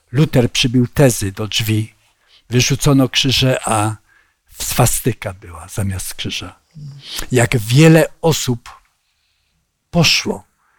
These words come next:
za tą zwodniczą nauką, a nieliczni po różnych stronach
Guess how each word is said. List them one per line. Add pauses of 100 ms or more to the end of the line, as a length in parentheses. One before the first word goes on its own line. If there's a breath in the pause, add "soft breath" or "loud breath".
(260)
za
tą
zwodniczą
nauką, (120)
a
nieliczni (880 loud breath)
po
różnych
stronach